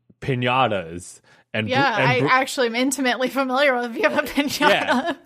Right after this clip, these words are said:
Speaker 1: and breeding them
Speaker 2: You know
Speaker 1: and
Speaker 2: that ninety-nine percent of the time you bring in some random game, I have no idea what you're talking about. This is the one percent of the time where
Speaker 1: Okay.
Speaker 2: I've played this game.
Speaker 1: Well, this
Speaker 2: Like,
Speaker 1: is,
Speaker 2: a lot. <laughs>
Speaker 1: this is, this is, this is the thing. We're trying to breed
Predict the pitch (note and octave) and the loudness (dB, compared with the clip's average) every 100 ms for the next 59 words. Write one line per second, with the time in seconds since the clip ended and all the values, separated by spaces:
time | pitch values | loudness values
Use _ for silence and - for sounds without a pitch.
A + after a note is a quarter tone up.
0 | - C#3 B2 C#3 D3+ D3+ C#3+ C#3+ C#3 C#3 | -4 -2 -2 0 0 0 0 2 2 2
1 | C#3+ D4+ E4 F4+ B3+ B3+ C4+ C#4+ B3+ A3+ | 2 2 2 -2 -2 0 0 0 0 0
2 | A#3+ B3 A#3+ A3+ A3+ A#3 C4 A#3+ A#3 G#3 | 0 -2 0 0 0 -2 -2 0 0 2
3 | A3+ A3+ A3+ A3+ A#3 G#3 G#3+ G#3 G#3+ G3+ | 2 2 2 0 0 0 2 2 0 0
4 | G#3+ G#3 G3+ G3+ G3 G3 F3+ F3+ D3 C3+ | -2 0 2 2 0 -2 0 2 0 0
5 | G#3 G#3+ G#3+ G#3 A#3 A#3+ B3+ - A#3 A#3 | 0 2 0 0 -4 0 0 0 -2 -2
6 | B3+ A3 G#3+ A3 G#3 G#3+ G3+ - A2 - | -2 0 2 0 -2 -2 -2 -2 -4 -8
7 | G#3 G#3+ G#3+ - A3+ C4 A3+ D3+ A3+ G#3+ | -4 -4 -2 -2 0 0 2 2 2 0
8 | G#3+ - - - A3+ - A#3+ B2 G#3+ B3+ | -2 -6 -6 -2 -2 -2 -2 -2 2 2
9 | A3 - - - B3 A#3+ B3 A#2 C3+ C3 | 2 0 0 0 0 0 0 2 0 2
10 | D#3 C3+ - C#4+ A#2+ B2+ C#3 D3+ C3 C3+ | 2 0 -2 -4 0 2 2 0 -4 -4
11 | B2 C3+ C3 C3+ B2+ C3+ B2+ C#3 G#2+ G#2+ | -4 -2 0 -4 -6 -6 2 2 2 -2
12 | G#2 C3+ B2 B2+ B2 A2 A#2+ C3 C3+ C#3 | -4 0 0 0 -4 -4 -2 0 2 2
13 | D#3 | -2